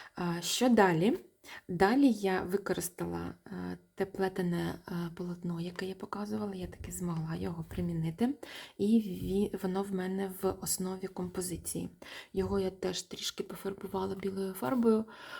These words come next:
бо воно, мені здається, надто жовтим. І,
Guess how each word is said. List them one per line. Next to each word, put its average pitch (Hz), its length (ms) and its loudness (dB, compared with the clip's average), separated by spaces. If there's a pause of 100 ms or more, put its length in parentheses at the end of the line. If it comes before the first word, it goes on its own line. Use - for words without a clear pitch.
(140)
бо 196 260 6
воно, 196 200 2
мені 208 200 4
здається, 190 560 0
надто 190 600 -2
жовтим. 170 640 0 (1080)
І, 170 300 6